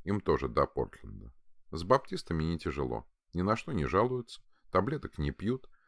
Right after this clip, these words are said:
да как-то и не болеют особенно, бестолковые только. Детей целый выводок, вон, сидят в хвосте.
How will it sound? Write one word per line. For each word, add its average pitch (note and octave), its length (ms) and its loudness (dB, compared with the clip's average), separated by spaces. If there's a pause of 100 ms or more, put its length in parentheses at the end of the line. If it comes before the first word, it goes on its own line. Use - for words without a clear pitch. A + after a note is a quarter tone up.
(160)
да B2 100 2
как-то - 340 0
и F2 120 4
не D#2 120 2
болеют C2+ 460 4
особенно, B1+ 540 -2 (280)
бестолковые C2+ 720 0
только. - 320 -10 (320)
Детей D#2+ 360 4
целый C#2+ 320 2
выводок, B1+ 400 0 (200)
вон, D#2+ 260 2
сидят D#2 360 2
в - 40 -4
хвосте. - 520 -4